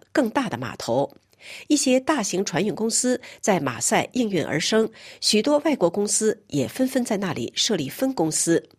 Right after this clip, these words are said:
至一九三零年，港口货物吞吐量已达一千万吨，工厂则像雨后春笋般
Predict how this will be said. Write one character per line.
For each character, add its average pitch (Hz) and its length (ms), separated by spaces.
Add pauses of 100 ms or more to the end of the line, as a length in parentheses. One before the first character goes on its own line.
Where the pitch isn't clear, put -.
(540)
至 214 240
一 247 120
九 170 160
三 240 180
零 202 140
年， 156 300 (260)
港 247 220
口 170 180
货 269 220
物 196 140
吞 - 180
吐 - 160
量 160 240 (140)
已 156 120
达 147 300
一 254 100
千 277 300
万 170 160
吨， 147 260 (440)
工 320 180
厂 127 280 (100)
则 165 120
像 143 360
雨 156 120
后 190 220
春 277 180
笋 - 180
般 170 220